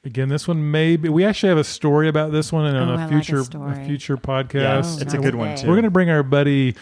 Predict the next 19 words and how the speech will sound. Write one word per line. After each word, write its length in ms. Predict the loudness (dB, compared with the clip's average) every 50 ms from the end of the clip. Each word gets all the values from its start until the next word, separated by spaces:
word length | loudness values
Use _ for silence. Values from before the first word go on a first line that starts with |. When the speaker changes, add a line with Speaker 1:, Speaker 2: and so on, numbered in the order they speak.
| -14 -14
Speaker 1:
Scott 600 | -12 -10 -10 -6 -2 0 0 2 2 2 0 0
on 420 | 0 2 2 4 4 4 4 2
for 120 | 2 0 0
the, 160 | 0 0 -2 -2
Speaker 2:
Oh. 520 | -4 -6 -6 -6 -6 -8 -8 -8 -10 -10
Speaker 1:
for 80 | -6 -4
the 100 | -2 -2
story. 600 | -2 -4 -2 0 2 2 4 4 2 2 0 -2 -2
It's 160 | -4 -2 -2
Speaker 2:
I 60 | -2
like 240 | -2 0 -2 -4 -4
Scott. 480 | -8 -12 -10 -10 -10 -8 -8 -8 -10 -10 -12 -14 -12 -10
Speaker 1:
Yeah, 100 | -8 -8
Scott's 320 | -8 -8 -8 -8 -8 -6
great. 220 | -6 -4 -4 -6 -6 -8
Speaker 3:
Yeah. 180 | -8 -8 -8 -8 -12 -16 -20 -10 -6
Speaker 1:
It's 220 | -6 -6 -6 -8
the 180 | -12 -10 -10 -10
pickle. 480 | -8 -8 -10 -10 -10 -12 -14 -16 -16